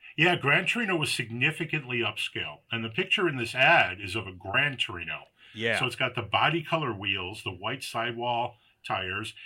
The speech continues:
Speaker 1: little bumperettes on the front, and the vinyl top. That was all very high-endy stuff.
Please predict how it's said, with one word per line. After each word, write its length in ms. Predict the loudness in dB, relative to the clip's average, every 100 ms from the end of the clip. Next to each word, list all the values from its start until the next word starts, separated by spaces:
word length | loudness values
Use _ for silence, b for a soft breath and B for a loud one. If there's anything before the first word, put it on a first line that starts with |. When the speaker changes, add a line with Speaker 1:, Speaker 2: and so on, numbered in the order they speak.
| B B
Speaker 1:
little 260 | -4 -4 -2
bumperettes 540 | -2 -2 -2 -2 -2
on 120 | -6 -8
the 80 |
front, 360 | -10 -4 -4 -4
and 120 | -4 -4
the 60 |
vinyl 400 | -2 0 0 -2
top. 360 | 2 4 4 0
That 160 | -6 -4
was 100 | -4
all 180 | -4 -4
very 220 | -6 -6 -2
high-endy 500 | -2 -2 -8 -8 -10
stuff. 400 | -8 -4 -4